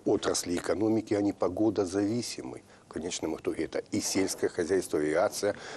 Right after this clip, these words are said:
практически всё. И вот объединили усилия, научный потенциал Российской Федерации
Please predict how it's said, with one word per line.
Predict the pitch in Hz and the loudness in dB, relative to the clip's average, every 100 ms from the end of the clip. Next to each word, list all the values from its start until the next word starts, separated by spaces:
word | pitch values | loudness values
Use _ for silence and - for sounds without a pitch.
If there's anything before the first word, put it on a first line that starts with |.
| - | -2
практически | 269 190 131 - | 0 0 -2 -2
всё. | - - - - - - - - - | -2 -2 -4 -6 -12 -14 -16 -6 2
И | |
вот | 113 131 - - - | 4 4 0 -12 -2
объединили | 110 120 120 147 127 131 | 2 2 4 4 4 2
усилия, | - - - 80 - - - - - - | 0 -2 -2 -4 -6 -8 -14 -20 -20 -4
научный | 90 107 117 - 104 | 0 2 2 2 0
потенциал | - 92 90 - 95 80 | 0 0 -2 0 2 2
Российской | 76 80 156 175 - | 0 0 0 0 -2
Федерации | - 87 82 67 - - | 0 0 2 0 -2 -10